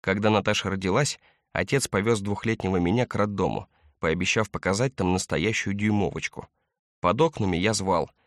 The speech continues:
«Мама, где дюймовочка?» А глуховатая, добродушная, как сенбернар нянька, прибиравшая мусор на ступеньках, с улыбкой всякий раз повторяла: «Да не кричи,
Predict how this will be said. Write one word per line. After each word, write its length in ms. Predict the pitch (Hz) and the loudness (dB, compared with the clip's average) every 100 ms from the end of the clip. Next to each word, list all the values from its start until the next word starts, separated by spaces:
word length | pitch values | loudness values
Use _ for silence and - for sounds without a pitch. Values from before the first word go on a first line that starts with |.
| _ _ | _ _
«Мама, 380 | - 139 147 95 | 0 4 4 4
где 200 | 101 113 | 0 -2
дюймовочка?» 760 | 160 170 170 156 95 - - - _ _ _ - | 0 2 2 2 2 -2 -8 -12 _ _ _ -6
А 100 | 92 | -4
глуховатая, 640 | 101 98 90 113 147 95 | -2 0 2 2 0 -2
добродушная, 720 | 87 95 90 90 127 - 82 76 | 0 2 2 0 -2 -2 -4 0
как 280 | 98 95 - _ - | -2 -4 -14 _ -8
сенбернар 680 | - 104 98 87 98 104 92 | -2 0 0 2 2 2 2
нянька, 480 | 104 131 - 87 - _ _ _ _ - | 2 2 0 -6 -8 _ _ _ _ -4
прибиравшая 600 | 101 98 101 104 - 90 | 0 2 2 0 0 0
мусор 320 | 107 110 95 | 0 -2 -2
на 80 | 78 | -4
ступеньках, 680 | - - - 131 123 90 - _ _ | -4 -8 -4 -2 -2 -6 -8 _ _
с 140 | - - | -8 -2
улыбкой 340 | 120 151 104 | -2 0 -2
всякий 320 | 95 92 - | -2 -2 0
раз 260 | 90 120 - | 2 2 0
повторяла: 640 | - - 92 87 67 - - _ _ | -6 -4 -2 0 -2 -4 -10 _ _
«Да 140 | 110 113 | -2 2
не 120 | 131 | 2
кричи, 640 | - 139 135 - 123 92 | 0 -2 -2 0 0 -2